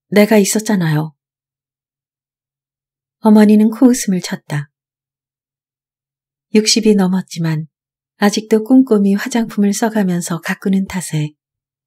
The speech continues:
나이보다 십 년은 젊어 보이는 엄마는 더 이상 이런 이야기를 나누고 싶지 않은 눈치였다. 아무튼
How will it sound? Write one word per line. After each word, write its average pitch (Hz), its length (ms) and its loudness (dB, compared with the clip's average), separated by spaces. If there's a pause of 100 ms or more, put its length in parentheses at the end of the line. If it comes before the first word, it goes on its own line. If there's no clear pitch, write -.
나이보다 214 500 2
십 220 220 0
년은 214 300 2
젊어 202 320 -2
보이는 190 360 -2
엄마는 156 500 -4 (720)
더 202 140 2
이상 202 380 0
이런 208 280 2
이야기를 185 440 -2
나누고 190 320 -2
싶지 - 320 -4
않은 190 220 0
눈치였다. 170 720 -6 (2250)
아무튼 214 680 2